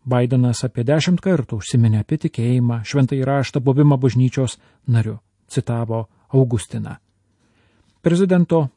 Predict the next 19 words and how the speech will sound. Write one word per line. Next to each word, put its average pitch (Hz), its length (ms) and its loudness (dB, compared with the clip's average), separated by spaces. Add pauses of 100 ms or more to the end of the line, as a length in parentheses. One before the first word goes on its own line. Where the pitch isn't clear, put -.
(240)
priesaiką 156 600 -6 (340)
jis 170 220 -2
davė 165 320 0
uždėjęs 151 500 -2
ranką 156 280 0
ant 139 120 0
savo 143 220 -2
šeimos 147 380 -2
Biblijos. 107 580 -8 (400)
Tai 117 240 0
devynioliktojo 120 720 0
amžiaus 123 340 -2
pabaigos 117 540 -4 (280)
leidimas, 117 600 -2 (400)
kelis 208 240 -6
kartus 123 400 -2
didesnis 117 540 -4
už 117 280 -6
dabartinius. 123 760 -4